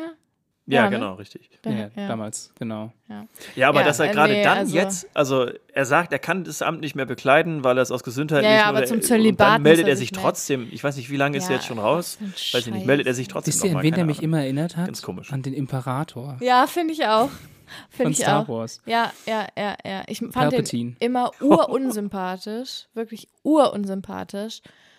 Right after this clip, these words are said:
Speaker 1: Und was ist, vögelt doch einfach consensual.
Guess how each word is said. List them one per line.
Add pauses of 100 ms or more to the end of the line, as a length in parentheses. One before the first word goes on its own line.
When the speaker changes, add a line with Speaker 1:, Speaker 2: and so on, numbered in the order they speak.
(160)
Speaker 1:
Und
was
ist, (220)
vögelt
doch
einfach
consensual.